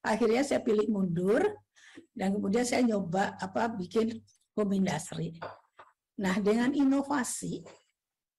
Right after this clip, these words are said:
ya, tadi sesuai dengan ini, saya coba otak-atik formulanya,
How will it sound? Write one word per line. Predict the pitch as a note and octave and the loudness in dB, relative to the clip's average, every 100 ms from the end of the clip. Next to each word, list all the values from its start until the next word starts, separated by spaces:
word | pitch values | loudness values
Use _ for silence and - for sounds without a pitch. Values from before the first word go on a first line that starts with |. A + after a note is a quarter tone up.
| - | -14
ya, | F#3 F3 | -10 -8
tadi | F3 | -8
sesuai | F#3 - G3 F#3 | -8 -8 -6 -4
dengan | F3+ E3+ F3 | -4 -4 -2
ini, | G3+ - - _ _ _ | -2 -4 -8 _ _ _
saya | - A3 A3+ | -2 0 2
coba | A3+ G3 A3+ A3+ | 2 0 0 -2
otak-atik | A3+ G3+ G3 F#3+ - - | -4 -6 -6 -4 -6 -6
formulanya, | - G3+ F#3+ F3+ E3 D#3+ E3 E3 G#3 | -4 -4 -2 -2 -4 -4 -4 -2 -2